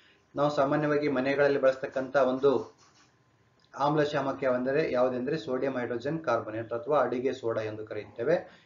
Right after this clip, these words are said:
ಇದು ಒಂದು ಆಂಟಾಸಿಡ್ ಆಗಿದ್ದು, ಇದು ಉದರದಲ್ಲಿನ ಎಚ್ ಸಿ ಎಲ್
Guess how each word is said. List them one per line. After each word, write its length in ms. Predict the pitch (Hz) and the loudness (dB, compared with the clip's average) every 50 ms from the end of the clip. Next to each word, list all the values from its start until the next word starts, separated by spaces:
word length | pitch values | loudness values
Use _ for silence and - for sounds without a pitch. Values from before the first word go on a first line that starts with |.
| _ - | _ 0
ಇದು 140 | 139 143 143 | 4 4 4
ಒಂದು 140 | 135 127 | 4 2
ಆಂಟಾಸಿಡ್ 520 | 117 120 120 113 131 127 123 - 120 110 110 | 0 -2 0 0 0 0 0 -2 -4 -4 -4
ಆಗಿದ್ದು, 540 | 107 107 - - - 143 175 180 - - - _ _ _ _ - | -4 -4 -6 0 4 4 4 4 2 -4 -12 _ _ _ _ -4
ಇದು 180 | 147 170 156 139 | 0 2 2 4
ಉದರದಲ್ಲಿನ 600 | 131 143 151 165 160 156 156 156 151 151 139 147 | 4 4 6 6 6 6 6 4 4 2 0 2
ಎಚ್ 340 | 151 135 127 120 - - - | 2 2 2 2 0 -6 -6
ಸಿ 140 | - 151 151 | -2 0 2
ಎಲ್ 360 | 147 143 143 135 117 107 - | 2 2 0 -2 -4 -4 -6